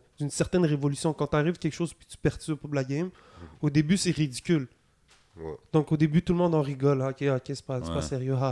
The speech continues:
Speaker 1: regarde comment un peu. Tu sais, c'est, on parlait d'Enima, mais tu peux mettre ça en perspective sur n'importe quoi.
Speaker 3: Yeah, yeah.
Speaker 1: Après ça, on dit, on dit c'est dangereux. On dit c'est, ah, yo, ah, il faut faire attention à ça,
Speaker 3: Ouais.
Speaker 1: c'est des idées dangereuses et tout, tu sais.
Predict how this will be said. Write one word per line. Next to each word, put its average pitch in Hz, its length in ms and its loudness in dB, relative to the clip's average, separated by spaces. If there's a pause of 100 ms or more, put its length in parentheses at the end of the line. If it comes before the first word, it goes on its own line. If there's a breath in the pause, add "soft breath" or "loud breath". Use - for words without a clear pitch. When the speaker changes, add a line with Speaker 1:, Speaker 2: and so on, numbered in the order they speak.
Speaker 1:
regarde 131 180 -8
comment 127 220 -6
un 120 60 -4
peu. 135 160 -8 (200 soft breath)
Tu 233 100 0
sais, 214 60 6
c'est, - 100 -10 (240 loud breath)
on 165 180 4
parlait 175 260 4
d'Enima, 180 320 2
mais 226 80 2
tu - 100 -10
peux 202 100 4
mettre 190 180 0
ça 202 80 4
en 185 60 4
perspective - 520 -2
sur 156 160 -6
n'importe 156 400 -4
quoi. 127 300 -8
Speaker 3:
Yeah, 101 300 0
yeah. 90 160 -6 (160 soft breath)
Speaker 1:
Après 151 220 0
ça, 202 120 0
on 190 80 2
dit, 196 260 -2
on 156 80 -2
dit 165 140 -4
c'est 156 160 0
dangereux. 147 480 4 (800)
On - 20 -10
dit 135 160 -12
c'est, 143 220 -8
ah, 151 160 0
yo, 143 340 -2
ah, 127 60 -12 (1080)
il 151 100 -8
faut 151 140 -6
faire 143 180 -2
attention 143 340 0
à 147 80 4
ça, 80 80 0
Speaker 3:
Ouais. 80 60 2
Speaker 1:
c'est 80 140 0
des 139 220 0
idées 147 140 4
dangereuses 139 640 2
et 127 40 -6
tout, 139 240 -6
tu 143 120 -4
sais. 151 100 -4